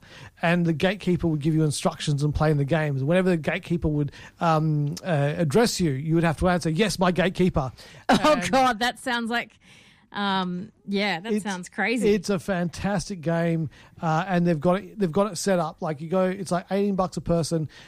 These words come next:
Speaker 1: Um, you're in there for an hour, and, uh, you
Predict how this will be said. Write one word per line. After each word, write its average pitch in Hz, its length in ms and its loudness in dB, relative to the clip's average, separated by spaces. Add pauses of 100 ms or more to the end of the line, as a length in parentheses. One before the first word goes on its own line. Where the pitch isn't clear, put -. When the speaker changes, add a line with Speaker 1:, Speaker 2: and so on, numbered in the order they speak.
(120)
Speaker 1:
Um, 156 380 2
you're 175 160 0
in 202 120 2
there 202 140 2
for 175 120 -2
an 170 60 2
hour, 165 520 0
and, 165 420 0
uh, 160 80 4
you 165 240 0